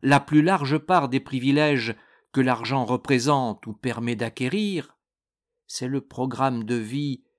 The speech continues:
que le spectacle contemporain nous propose. Tout nous appelle à cette lutte. L'opinion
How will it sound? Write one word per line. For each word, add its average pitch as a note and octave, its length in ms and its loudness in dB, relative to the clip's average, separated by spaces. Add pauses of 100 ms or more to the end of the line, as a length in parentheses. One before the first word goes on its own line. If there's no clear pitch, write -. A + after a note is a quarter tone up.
(160)
que D3 80 4
le E3 100 8
spectacle E3 760 0
contemporain C#3 760 -2
nous A#2+ 160 -4
propose. E2+ 880 -8 (1040)
Tout A3 240 0
nous D3 260 0
appelle C#3 680 -6 (180)
à G2+ 140 -6
cette - 300 -8
lutte. F2+ 580 -12 (840)
L'opinion E3 920 0